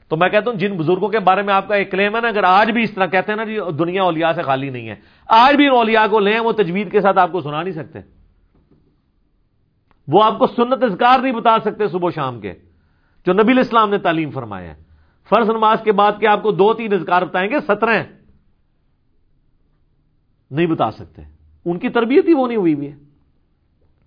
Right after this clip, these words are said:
تو وہ ان ہستیوں کے بعد، حتیٰ کہ سورہ الزمر کے اندر جا کے آئے گا، سورۃ المومن کے اندر، کہ ان کے سامنے جب اکیلے اللہ کا ذکر کیا جاتا ہے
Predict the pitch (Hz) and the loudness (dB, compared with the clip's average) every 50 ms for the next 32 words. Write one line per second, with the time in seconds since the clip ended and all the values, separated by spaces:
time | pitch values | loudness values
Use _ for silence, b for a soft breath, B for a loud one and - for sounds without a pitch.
0 | _ _ _ _ b b b b b b b b b b b - 185 175 160 185 | _ _ _ _ b b b b b b b b b b b -2 -2 -2 2 2
1 | 240 254 254 277 302 269 247 208 - - 175 185 165 139 120 120 117 139 151 - | 2 2 4 2 4 4 4 2 2 2 0 0 0 0 -4 -2 -2 -2 0 2
2 | 220 220 190 214 226 226 220 214 196 - - _ _ _ _ _ - - - 196 | 0 2 2 2 2 2 2 0 -2 -6 -14 _ _ _ _ _ -20 -4 2 4
3 | 202 208 214 208 - 190 175 135 117 165 208 226 240 226 - 220 214 196 190 202 | 4 4 4 0 0 0 -2 0 -2 -2 0 0 0 0 0 -2 -2 0 -2 -2
4 | 170 165 170 170 175 175 170 165 165 175 165 175 170 165 160 - 156 147 143 147 | 0 0 0 0 -2 -2 -2 -2 -2 -2 -2 -2 -2 -2 -2 -4 -8 -6 -6 -6
5 | 139 135 143 151 160 180 170 156 165 160 151 165 190 185 b b b b b b | -6 -4 -4 -4 -4 -6 -6 -6 -6 -4 -2 -2 -4 -4 b b b b b b
6 | b b b b _ - 196 202 208 208 208 202 - - 220 233 233 220 226 214 | b b b b _ 2 4 4 4 4 2 -2 -6 -6 -6 -6 -2 -2 -2 0
7 | 220 226 214 214 214 226 220 208 226 196 190 190 190 190 196 214 220 214 196 190 | 0 0 -2 -2 -2 -2 0 0 2 0 0 -2 -2 -2 -2 0 0 -2 -2 2
8 | 196 226 240 240 247 240 175 196 185 226 240 233 - 202 240 240 220 233 233 233 | 2 2 2 2 0 -2 -2 -4 -4 -2 -4 -4 -2 -2 -2 0 2 2 2 4
9 | 240 240 233 | 4 2 2